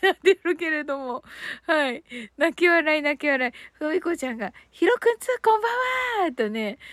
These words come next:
すずちゃんが、やーって言ってますけど、あの、キーミランドが、やーって言ってますけど、これ、まゆみさんが「ふみこさん」と、ヒロくん、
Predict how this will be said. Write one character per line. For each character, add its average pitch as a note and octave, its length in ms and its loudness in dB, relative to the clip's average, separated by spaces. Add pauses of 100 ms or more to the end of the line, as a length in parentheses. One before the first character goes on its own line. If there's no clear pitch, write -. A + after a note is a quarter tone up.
(140)
す E4 160 -2
ず F#4 140 4
ち - 80 -2
ゃ G#4 80 2
ん G4 40 -12
が、 F#4 100 2
や G4 60 4
ー C#5+ 680 2
っ E4+ 40 -12
て D#4+ 100 4
言 D#4 140 4
っ F#4+ 40 4
て - 80 -2
ま A4 80 8
す - 0 - (220)
け G#4 80 4
ど、 - 60 -4 (380)
あ A4+ 100 0 (120)
の、 F#4 140 0 (2750)
キ E4+ 100 0
ー F4+ 180 4
ミ F4+ 140 4
ラ F4 140 4
ン F4 40 0
ド F4 100 0
が、 F4 100 4
や G4+ 60 2
ー C#5+ 680 0
っ G4 40 -20
て F4 140 0
言 - 0 -
っ - 20 -6
て E4+ 240 2
ま - 0 -
す B3 160 -12
け G4 300 -4 (840)
ど、 C#4+ 120 -12
こ E4 160 0
れ、 F4+ 160 2 (1120)
ま C#4 160 4
ゆ D#4 80 2
み E4+ 120 2
さ D#4+ 160 2
ん D#4+ 40 -6
が E4+ 100 -2
「ふ F4 40 -2
み F#4 40 -6
こ A#4+ 60 2 (1040)
さ C#4 120 0
ん」 - 40 -4
と、 - 60 -18 (180)
ヒ - 320 -4 (240)
ロ A4+ 80 6 (160)
く G4+ 100 4
ん、 G4+ 60 4